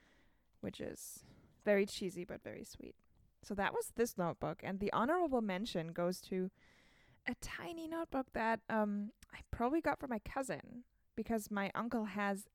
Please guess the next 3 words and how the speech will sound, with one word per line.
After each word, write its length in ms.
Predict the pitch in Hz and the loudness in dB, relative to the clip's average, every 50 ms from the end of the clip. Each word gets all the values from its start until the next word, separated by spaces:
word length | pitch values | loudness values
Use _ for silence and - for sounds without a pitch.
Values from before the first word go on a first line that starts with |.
| _ _ | _ _
a 520 | - 196 190 190 185 185 185 185 185 180 - | -2 0 0 2 0 0 0 0 -2 -2 -4
company, 640 | - 226 220 214 214 196 180 170 170 170 175 185 - _ _ _ _ _ _ _ _ _ _ _ _ _ - - - _ _ _ - | -4 -4 -4 -2 -2 -2 -2 -2 -4 -6 -6 -8 -12 _ _ _ _ _ _ _ _ _ _ _ _ _ -20 -20 -20 _ _ _ -2
um, 680 | 202 190 185 180 180 175 175 175 170 170 170 180 196 | 0 2 2 2 0 0 -2 -6 -6 -8 -8 -10 -12